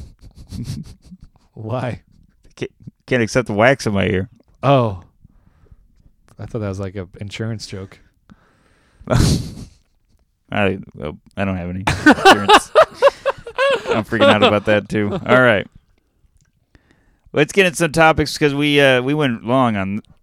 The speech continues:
Speaker 1: on this, but, uh, Anya in the P N W, uh, <laughs> A N Y A I N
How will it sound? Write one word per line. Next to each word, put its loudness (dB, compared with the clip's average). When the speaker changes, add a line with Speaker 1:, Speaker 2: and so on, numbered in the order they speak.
Speaker 1:
on -6
this, -8
but, -10
uh, 0
Anya -2
in -6
the 2
P 0
N -2
W, 0
uh, -4
<laughs> -20
A 2
N -2
Y 2
A -2
I 0
N -4